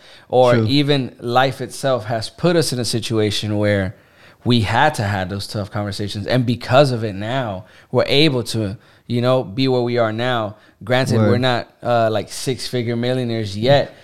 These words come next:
Speaker 1: but we, I feel like now we have a leg up on a lot of
Speaker 2: Yeah.
Speaker 1: those people because we know exactly how to
Speaker 2: Yeah,
Speaker 1: handle
Speaker 2: yeah,
Speaker 1: these
Speaker 2: yeah.
Speaker 1: things.
Speaker 2: And success is relative. So, um, that doesn't mean we're not successful. I, I honestly, I, I admire my brother Teddy. I think he's a successful
Speaker 1: Exactly.
Speaker 2: individual. He provides for his family. He's happy. He does what he loves to do.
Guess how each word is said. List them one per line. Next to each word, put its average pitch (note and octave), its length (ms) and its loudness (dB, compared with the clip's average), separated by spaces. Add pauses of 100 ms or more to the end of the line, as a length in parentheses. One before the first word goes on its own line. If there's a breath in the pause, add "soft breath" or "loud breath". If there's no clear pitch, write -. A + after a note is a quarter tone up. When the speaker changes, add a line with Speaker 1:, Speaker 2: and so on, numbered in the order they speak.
(160 loud breath)
Speaker 1:
but A#2 540 4
we, B2 520 0
I C#3 140 2
feel C3 260 -2
like G#2+ 220 -2
now A2 340 -2
we G2+ 120 -4
have A2 180 -4
a G#2 60 -4
leg G#2+ 260 -4
up A#2 240 -4
on A2 120 -6
a - 20 2
lot A2 180 2
of A2+ 60 0
Speaker 2:
Yeah. A2 60 0
Speaker 1:
those G#2 120 -2
people E3 220 -2
because C#3 240 -4
we C3+ 80 0
know C3 160 0
exactly A#2 400 -6
how A#2 100 -6
to A2+ 80 0
Speaker 2:
Yeah, A2 80 2
Speaker 1:
handle G#2 240 0
Speaker 2:
yeah, G2 120 -2
Speaker 1:
these G2 100 -4
Speaker 2:
yeah. - 20 -8
Speaker 1:
things. F#2+ 320 -14
Speaker 2:
And D#3 160 4
success A3 380 2
is D#3 120 0
relative. B2 540 0
So, G#2+ 300 0 (260 soft breath)
um, G#2 540 -2
that B2+ 240 -2
doesn't D3+ 200 0
mean D3 140 2
we're C3+ 80 2
not C#3 180 0
successful. A#2+ 560 -4
I, A#2 180 0
I A#2 280 -2
honestly, A2+ 380 -4
I, A2+ 320 -2
I A2 60 -2
admire B2 300 2
my B2 140 0
brother A2+ 240 0
Teddy. A#2 380 0
I G#2+ 60 0
think G#2+ 220 -6
he's A2 160 -6
a G#2+ 80 -4
successful A2 540 0
Speaker 1:
Exactly. G#2 180 0
Speaker 2:
individual. G#2+ 320 -2
He A2 60 -2
provides G#2+ 420 0
for G#2 100 -4
his G#2 120 -4
family. G#2+ 400 0
He's G2+ 220 -2
happy. G#2+ 360 0
He G#2+ 80 -2
does G#2+ 240 -2
what G#2+ 120 -4
he G#2 60 -2
loves G#2+ 240 0
to G2+ 100 -4
do. A2+ 260 0